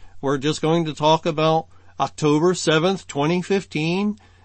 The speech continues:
and the Feast of Tabernacles. Well, uh, look at that.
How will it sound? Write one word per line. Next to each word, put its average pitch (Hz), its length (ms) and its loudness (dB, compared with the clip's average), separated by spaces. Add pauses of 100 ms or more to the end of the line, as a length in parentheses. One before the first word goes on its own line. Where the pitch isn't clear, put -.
and 170 300 2
the 190 80 -2
Feast 185 320 -4
of 196 140 -2
Tabernacles. 180 1080 2 (380)
Well, 165 840 4 (400)
uh, 151 200 -6
look 135 420 0
at 220 140 -2
that. 254 400 6